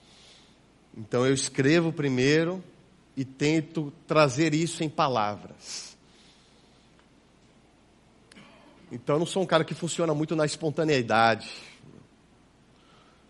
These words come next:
Eu gosto de escrever e através dessa escrita sai dentro de mim coisas, através de mim coisas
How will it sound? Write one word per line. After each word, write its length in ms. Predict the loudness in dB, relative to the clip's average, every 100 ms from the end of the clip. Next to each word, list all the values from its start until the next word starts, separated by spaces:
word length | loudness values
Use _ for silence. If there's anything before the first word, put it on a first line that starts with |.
| _ _ -10
Eu 100 | -4
gosto 440 | 0 0 0 -8
de 260 | -8 -4 -4
escrever 800 | -4 -2 -2 -2 -2 -2 -2 -6 -20 -20 _ _ _ _ _ _ _ _ _ _ _
e 60 | -8
através 500 | -2 0 2 2 4
dessa 300 | 2 0 -4
escrita 520 | -4 -6 -6 -4 -4
sai 340 | -4 0 0 0
dentro 260 | -2 -4
de 100 | -6
mim 120 | -4 -6
coisas, 840 | -2 0 0 -2 -6 -8 -12 -14 _ _ -10
através 640 | -6 -2 -2 0 -2 -2
de 100 | -6
mim 160 | -8 -8
coisas 640 | -6 -6 -6 -10 -12